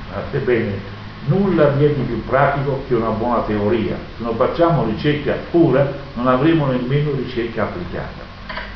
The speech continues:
Ma io ho detto alla Marcegaglia: "Scusate, scusate, ma ascolti, siete centoquarantaseimila associati alla Confindustria, settecentomila alla Confartigianato,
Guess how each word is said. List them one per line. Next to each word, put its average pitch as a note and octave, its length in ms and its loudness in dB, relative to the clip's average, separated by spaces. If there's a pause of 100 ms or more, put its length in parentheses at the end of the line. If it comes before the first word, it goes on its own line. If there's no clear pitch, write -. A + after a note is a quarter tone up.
(500)
Ma A2 100 0
io F#3 200 6
ho F#2 100 -2
detto A2+ 220 0
alla F2+ 100 0
Marcegaglia: E2 460 -6
"Scusate, D3 320 -2 (200)
scusate, G2+ 280 -6 (580)
ma B1+ 160 -10
ascolti, - 280 -8 (1040)
siete D3+ 220 -4
centoquarantaseimila C3+ 1300 -2 (240)
associati C3 640 -4
alla G#2+ 100 -2
Confindustria, F2 800 -10 (480)
settecentomila F3 920 -2
alla D3+ 80 2
Confartigianato, A2 840 -4